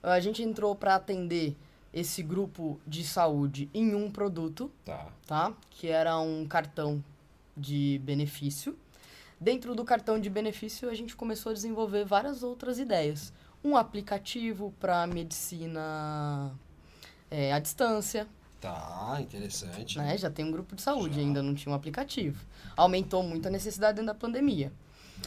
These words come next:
Speaker 1: Outra, outra coisa, é, o que que é família hoje em dia? Se ele tem um benefício pra família, só que ele não atendia pet. Então passou a atender pet.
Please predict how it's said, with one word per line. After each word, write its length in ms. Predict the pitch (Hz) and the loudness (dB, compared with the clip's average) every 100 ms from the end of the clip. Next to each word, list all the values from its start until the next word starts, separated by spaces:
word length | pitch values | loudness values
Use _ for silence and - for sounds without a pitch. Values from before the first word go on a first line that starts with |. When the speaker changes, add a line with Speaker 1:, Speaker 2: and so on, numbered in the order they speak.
| - - | -12 -2
Speaker 1:
Outra, 520 | 180 185 202 202 196 | 0 2 4 6 6
outra 240 | 190 196 | 4 -2
coisa, 400 | 202 202 165 143 - | 2 2 4 2 2
é, 240 | 170 170 | 6 6
o 40 | |
que 120 | 165 247 | 4 -2
que 160 | 285 | 4
é 80 | 233 | 4
família 500 | - 220 202 170 160 | 4 0 0 0 0
hoje 220 | 156 147 | -2 -2
em 80 | 151 | -2
dia? 340 | 139 139 135 131 - - - - | -2 -2 -4 -10 -16 -20 -20 -14
Se 160 | - | -6
ele 100 | 156 | -4
tem 140 | 147 151 | -2 -2
um 60 | |
benefício 380 | 147 151 147 151 | -2 -2 -4 -6
pra 140 | - 151 | -4 -4
família, 640 | 170 190 208 247 294 427 - - - | -2 -2 0 2 4 2 -4 -20 -20
só 140 | - 165 | -4 -4
que 100 | 185 | -2
ele 80 | 175 | -2
não 80 | |
atendia 360 | 185 254 277 320 | 0 2 4 4
pet. 600 | 320 285 233 - - 139 - - - - - | 8 8 8 6 -6 -8 -12 -20 -20 -20 -10
Então 320 | 143 143 139 | -8 -4 -4
passou 300 | 147 156 - | -2 -4 -4
a 40 | 147 | -4
atender 300 | 147 147 180 | -2 -2 2
pet. 680 | 269 269 196 165 - 139 | 4 6 6 2 -4 -6